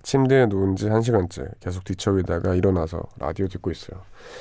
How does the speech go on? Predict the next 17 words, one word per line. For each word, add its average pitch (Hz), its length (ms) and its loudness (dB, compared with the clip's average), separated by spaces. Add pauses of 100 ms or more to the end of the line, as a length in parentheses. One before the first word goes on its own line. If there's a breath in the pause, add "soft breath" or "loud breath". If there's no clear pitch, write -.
(420 loud breath)
뭘 123 220 6
먹고 139 320 4
자고 131 200 8
싶은데 113 600 6
역류성 117 640 6
식도염에 110 480 2
걸릴까 92 480 -2
봐 50 220 -4
무섭기도 95 500 -2
하고 90 360 -4 (340)
라디오로 90 520 -2
식욕을 101 400 0
억제하고 95 800 -2
잠이나 - 320 -8 (180)
청해야겠습니다." 101 880 -2 (1900 soft breath)
네, 90 140 0
어, 78 760 -2